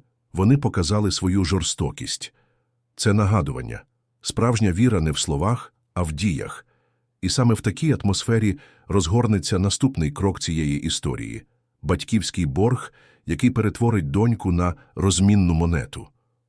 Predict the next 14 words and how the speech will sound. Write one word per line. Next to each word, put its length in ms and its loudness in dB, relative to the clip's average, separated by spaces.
Пан 220 2
Остап, 440 -2
батько 360 0
Марії, 420 0
сидів 300 0
на 120 0
лаві 320 0
з 80 -2
виглядом 480 0
людини, 440 2
яку 280 0
стискає 520 0
петля 380 -2
боргів. 580 -4